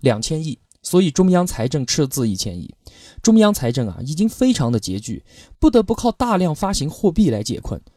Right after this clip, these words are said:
这样造成通货膨胀的危机就让人不寒而栗了。当时的财政部部长曾经三次找到朱镕基副总理，希望他能够批张条子向银行借款，朱镕基都没有同意，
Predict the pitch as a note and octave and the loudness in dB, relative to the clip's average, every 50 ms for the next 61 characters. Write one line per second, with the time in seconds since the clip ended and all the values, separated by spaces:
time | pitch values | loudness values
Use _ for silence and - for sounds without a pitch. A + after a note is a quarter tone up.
0 | _ _ - C#4+ C4+ A#3+ G#3 G3+ - G#3+ F#3 D#3 - D3 D#3 - - A3 A3 G#3+ | _ _ 2 4 6 6 4 4 4 4 4 4 2 0 -2 0 2 2 4 4
1 | G#3+ E3 - - A#2+ C#3 D#3+ G3 F#3 D3 A#2+ A2+ A#2+ B2 A#2+ - - A2 A2 C#3+ | 4 4 4 2 -2 0 0 0 2 2 2 4 4 2 2 2 -2 -2 -4 -4
2 | - _ - D#3+ C#3 C#3 C3+ B2 G#2+ G#2+ B2 - D3+ - - G2+ G#2 G2+ F#2 G#2+ | -6 _ 2 4 4 4 4 2 0 -2 -2 -2 -4 -4 -4 -6 -6 -4 -2 -2
3 | A#2 C3 B2 - - - - - _ _ _ _ _ _ A3 A#3 B3 - - G#3+ | 0 0 -2 -2 -4 -10 -18 -20 _ _ _ _ _ _ 4 4 4 4 4 4
4 | F3 E3 - - B2 B2+ D3 D#3 D3 C#3 D3 C#3 - C3+ A2+ - A#1 - - - | 4 2 0 0 0 2 2 2 4 4 2 2 2 0 0 0 -4 -6 -2 0
5 | - F3 G3 G#3 A3 A3 - G#3+ G#3+ A3+ G#3+ - G3 D3+ - G2 F#2+ A2+ A#2 A2+ | 2 4 4 4 2 2 2 4 4 4 4 4 2 2 2 0 0 0 0 0
6 | - C#3 C3 A2+ A2 - - A#2 - - A2+ - F2 F#2 F#2 - - _ - - | 0 0 0 0 0 0 -2 -4 -4 -4 -4 -4 -4 -4 -4 -6 -8 _ -2 0
7 | - G#3+ G3+ G3 E3+ - - F#3 D#3 C3+ C#3+ D3 C3 - - F#3 F3 E3+ E3 E3 | 2 4 4 4 2 2 0 -2 0 2 4 4 4 4 2 2 2 2 0 0
8 | - - F2 A2 B2+ - - - _ _ - - - _ - - G3 E3 C#3 B2+ | -2 -6 -6 -6 -6 -6 -10 -12 _ _ -20 -20 -20 _ 0 2 2 4 4 2
9 | C3+ D3 B2+ C3 C3+ - E3 D3 - - - - _ - _ _ - D#3+ D3 C3 | 0 -2 -2 -2 -2 0 0 0 0 -2 -8 -12 _ -20 _ _ 0 0 2 2
10 | B2 - C3+ B2 C3 A#2+ A2 G#2+ F2+ D2+ - D#2+ D2+ F#2 F2 - | 2 0 2 2 2 2 2 -2 -4 -6 -8 -8 -6 -6 -8 -8